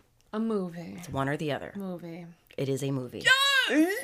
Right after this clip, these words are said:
Speaker 1: I'm three for three.
Speaker 2: Dude, you have really turned a corner recently. You are getting it, girl.
Speaker 1: <sighs>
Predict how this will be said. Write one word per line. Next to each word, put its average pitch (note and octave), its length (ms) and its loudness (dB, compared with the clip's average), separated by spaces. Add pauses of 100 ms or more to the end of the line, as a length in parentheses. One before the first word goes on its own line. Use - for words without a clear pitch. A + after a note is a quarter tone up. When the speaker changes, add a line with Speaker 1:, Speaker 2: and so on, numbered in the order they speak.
(280)
Speaker 1:
I'm B4 200 6
three D4+ 400 4
for B3 220 -2
three. - 400 -8
Speaker 2:
Dude, F#3 320 6
you F3+ 440 0
have D#3 520 0
really F#3 560 2
turned D#3+ 240 0
a D#3 60 -2
corner D3 400 0
recently. C#3+ 680 -6 (1200)
You A3+ 220 2
are C#3+ 220 4 (200)
getting D#3+ 360 2
it, A#2+ 160 -8
girl. B2+ 420 -2
Speaker 1:
<sighs> F#2 60 -10